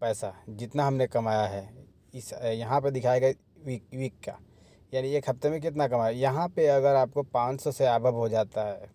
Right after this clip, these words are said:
पाँच सौ के ऊपर जाता है, तो ये आपको शनिवार को पैसा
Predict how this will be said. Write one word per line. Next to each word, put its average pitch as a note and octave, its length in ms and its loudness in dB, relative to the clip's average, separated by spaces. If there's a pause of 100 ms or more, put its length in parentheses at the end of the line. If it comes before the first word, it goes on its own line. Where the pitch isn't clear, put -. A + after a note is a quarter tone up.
(120)
पाँच A2+ 220 -6
सौ B2+ 80 2
के A#2+ 80 -4
ऊपर A#2+ 320 0
जाता A2 340 0
है, C3+ 180 -8 (800)
तो E3 180 2
ये F3 220 -2
आपको C3+ 340 0
शनिवार - 1200 0
को B2 160 -6
पैसा A#2+ 360 0